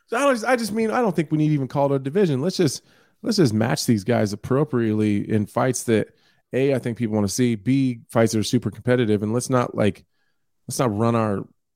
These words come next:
our, our legends and the people that have kinda put, put their,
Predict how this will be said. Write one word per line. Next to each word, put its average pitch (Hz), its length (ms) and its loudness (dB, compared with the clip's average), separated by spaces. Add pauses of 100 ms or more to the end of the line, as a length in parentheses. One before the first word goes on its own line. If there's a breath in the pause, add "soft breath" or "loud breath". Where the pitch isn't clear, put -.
(180)
our, 104 220 2
our 101 100 2
legends 104 400 0
and 95 80 -2
the 92 60 -4
people 101 280 0
that 95 100 2
have 90 120 -2
kinda 92 240 0
put, 104 280 0 (440)
put 113 160 0
their, 95 220 0